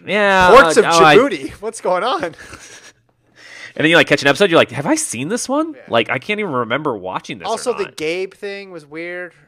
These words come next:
Speaker 2: Remember that, that actor?
Speaker 1: Yeah, I, actually, I think he's very funny, but he is very weird.
Speaker 2: Well, he's the same
Speaker 1: Um,
Speaker 2: thing in everything, isn't he?
Speaker 1: Yeah, yeah,
Speaker 2: 'Cause in
Speaker 1: he's, he's
Speaker 2: Silicon
Speaker 1: usually
Speaker 2: Valley,
Speaker 1: just this
Speaker 2: it's the
Speaker 1: very
Speaker 2: same.
Speaker 1: awkward. Yeah.
Speaker 2: Yeah.
Speaker 1: Um,
Speaker 2: And then the
Speaker 1: a lot of, a lot of very funny people,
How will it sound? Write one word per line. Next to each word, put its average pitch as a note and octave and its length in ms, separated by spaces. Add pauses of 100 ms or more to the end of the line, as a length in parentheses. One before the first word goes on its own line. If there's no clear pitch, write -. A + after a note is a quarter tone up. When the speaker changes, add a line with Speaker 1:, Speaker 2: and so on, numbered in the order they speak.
Speaker 2:
Remember C#3+ 380
that, D3+ 280
that D3 200
actor? D3+ 580 (480)
Speaker 1:
Yeah, D#3+ 320
I, D#3+ 140
actually, E3+ 320
I D3+ 60
think F3 160
he's D3+ 160
very C3 240
funny, C#3+ 320
but C3 180
he A2+ 100
is A2 340
very A2+ 360
weird. F#2+ 160
Speaker 2:
Well, F#2+ 80
he's - 140
the F3 40
same G3 320
Speaker 1:
Um, F#3+ 160
Speaker 2:
thing F#3 200
in C3+ 100
everything, C#3+ 480
isn't A#2 240
he? F#3 220 (200)
Speaker 1:
Yeah, A2 300
yeah, F2+ 80
Speaker 2:
'Cause E2 100
in G#2+ 40
Speaker 1:
he's, A2+ 100
he's - 40
Speaker 2:
Silicon D#3+ 260
Speaker 1:
usually C3+ 160
Speaker 2:
Valley, C3+ 140
Speaker 1:
just G#2+ 80
this G2+ 100
Speaker 2:
it's - 60
the A#2 60
Speaker 1:
very G#2 180
Speaker 2:
same. - 60
Speaker 1:
awkward. F#2+ 540 (240)
Yeah. F#2 320 (640)
Speaker 2:
Yeah. D#2+ 340
Speaker 1:
Um, C#2 200
Speaker 2:
And D3 100
then C#3+ 120
the C3 100
Speaker 1:
a - 20
lot G#3 140
of, E3 80
a - 20
lot F#3 140
of F3 80
very E3+ 180
funny D#3+ 180
people, G#2 360